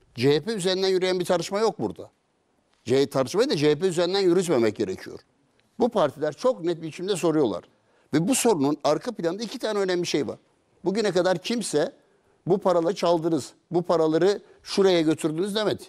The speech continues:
İki önemli şey var. Bir, bu rezervleri çarçur ettiniz. İki, kime peşkeş çektiniz?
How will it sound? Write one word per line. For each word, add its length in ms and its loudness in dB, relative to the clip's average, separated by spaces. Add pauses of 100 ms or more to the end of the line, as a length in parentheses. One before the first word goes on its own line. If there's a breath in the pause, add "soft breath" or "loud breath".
İki 260 -4
önemli 300 2
şey 200 -2
var. 140 -10 (220 loud breath)
Bir, 360 2 (340)
bu 160 2
rezervleri 500 2
çarçur 360 -4
ettiniz. 480 -6 (920)
İki, 420 0 (260)
kime 240 -2
peşkeş 420 0
çektiniz? 480 -8